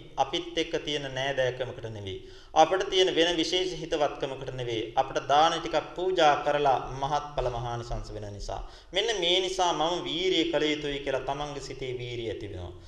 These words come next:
දැන් මේ පින්නතුන් අහලා ඇති අර කස්සකලෙනේ වැඩ වාසය මේ මහා මිත්ත කියන ස්වාමින් වහන්සේගේ සිදුවීම.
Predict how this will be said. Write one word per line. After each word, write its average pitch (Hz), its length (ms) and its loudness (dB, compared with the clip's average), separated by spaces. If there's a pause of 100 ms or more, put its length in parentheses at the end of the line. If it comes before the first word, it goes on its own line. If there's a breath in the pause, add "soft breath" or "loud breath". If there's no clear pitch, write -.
(160 loud breath)
දැන් 185 160 2
මේ 403 160 4
පින්නතුන් 202 460 0
අහලා 180 220 2
ඇති 180 200 4
අර 170 140 4
කස්සකලෙනේ 170 960 -2 (200)
වැඩ 147 260 2
වාසය 156 400 2 (520)
මේ 151 380 -6
මහා 175 320 0
මිත්ත 151 480 -8 (120)
කියන 147 280 -4
ස්වාමින් 147 480 -2
වහන්සේගේ 131 460 -10
සිදුවීම. 107 500 -8